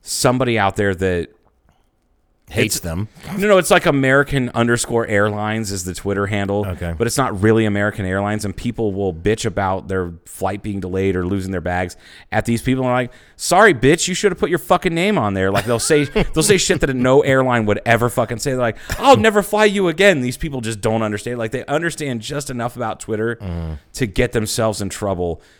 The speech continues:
Speaker 1: And it's really funny to me. It's like,
Speaker 2: That
Speaker 1: then,
Speaker 2: is
Speaker 1: then you
Speaker 2: funny.
Speaker 1: have, like, the real American Airlines is like, "Shit, this went viral." And like, "No, no, no, that's a fake account.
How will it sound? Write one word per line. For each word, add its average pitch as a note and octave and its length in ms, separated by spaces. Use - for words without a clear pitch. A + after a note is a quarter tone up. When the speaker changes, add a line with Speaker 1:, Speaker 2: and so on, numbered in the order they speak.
Speaker 1:
And A#2 140
it's G#2 180
really G#2+ 340
funny F#2+ 320
to - 120
me. E2+ 200
It's F2 180
like, F#2+ 180
Speaker 2:
That E2+ 60
Speaker 1:
then, A2 160
Speaker 2:
is A2 160
Speaker 1:
then C3 120
you C#3+ 100
Speaker 2:
funny. C#3+ 100
Speaker 1:
have, C3+ 100
like, B2+ 140
the A2 80
real A2 300
American G#2+ 340
Airlines G2+ 400
is G2 80
like, G2 160
"Shit, C#3 240
this B2 120
went A#2+ 160
viral." A2+ 280
And G#2+ 80
like, G2 120
"No, C3+ 300
no, B2 80
no, A#2+ 100
that's A2+ 160
a G#2 60
fake A#2+ 240
account. A#2 440